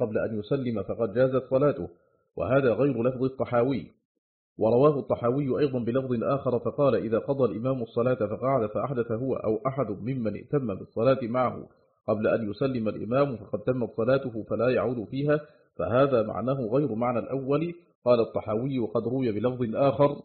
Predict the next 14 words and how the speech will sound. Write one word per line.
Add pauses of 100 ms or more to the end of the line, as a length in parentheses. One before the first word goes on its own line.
(320)
إذا
رفع
المصلي
رأسه
من
آخر
صلاته
وقضى
تشهده
ثم
أحدث
فقد
تمت
صلاته"،